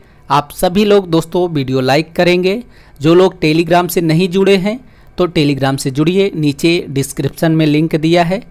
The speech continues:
ठीक है, डिक्टेशन स्टार्ट करते हैं। आप लोग ध्यान से लिखिएगा। थ्री, टू,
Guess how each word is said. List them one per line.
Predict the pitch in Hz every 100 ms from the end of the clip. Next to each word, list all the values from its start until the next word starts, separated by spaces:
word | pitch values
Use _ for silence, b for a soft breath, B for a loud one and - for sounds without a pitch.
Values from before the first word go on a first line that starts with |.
| -
ठीक | 185 196
है, | 196
डिक्टेशन | 165 - 143 156 143
स्टार्ट | 139 151 165
करते | 180 165 185
हैं। | 185 190 226 - b -
आप | 143 -
लोग | 175 156
ध्यान | 139 139 151
से | 165
लिखिएगा। | 165 175 175 190 247 - - _ _ _ - -
थ्री, | 165 165 143 185 240 - - - - - - - -
टू, | 170 151 160 214